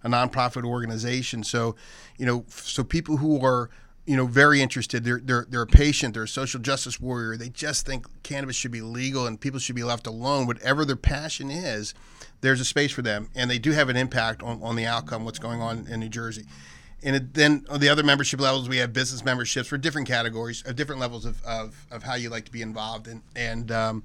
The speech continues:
and again, that, that helps, keeps the lights on, helps all of our efforts on educational programming, talking to legislators and so forth. So those are a big deal, uh, for us. And so joining, you can go to our website, new, W W W dot, uh, <laughs> New Jersey Canna Business dot com,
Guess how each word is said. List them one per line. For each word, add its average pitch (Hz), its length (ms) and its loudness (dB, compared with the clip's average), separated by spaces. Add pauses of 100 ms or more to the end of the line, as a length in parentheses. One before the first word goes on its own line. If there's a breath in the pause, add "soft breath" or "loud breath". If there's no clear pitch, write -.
(440 loud breath)
and 123 100 0
again, 127 200 4
that, 131 160 0
that 135 160 2
helps, 127 300 -4
keeps - 240 -6
the 123 60 -8
lights 120 240 -2
on, 120 140 -4
helps 117 200 -6
all 117 160 -4
of 117 100 -8
our 117 120 -6
efforts 113 320 -6
on 113 100 -8
educational 113 540 -8
programming, 117 460 -6
talking 117 300 -8
to 113 40 -8
legislators 113 680 -6
and 107 100 -12
so 113 160 -8
forth. 107 240 -8
So 113 220 -6 (340 loud breath)
those 139 220 4
are 131 60 0
a - 20 -2
big 123 180 0
deal, 131 300 -2 (120)
uh, 131 220 2
for 143 240 -2
us. 160 220 -2
And 123 120 -8
so 123 280 -4
joining, 127 420 2
you 135 100 0
can 120 120 -4
go 123 180 0
to 120 80 -2
our 120 100 0
website, 123 440 -2 (120)
new, 123 200 2
W 127 320 0
W - 0 -
W 127 180 4
dot, 127 240 2 (640 loud breath)
uh, 127 380 6
<laughs> 123 40 2
New 127 120 4
Jersey 135 540 0
Canna 135 280 0
Business 123 380 -4
dot 120 220 0
com, 139 300 0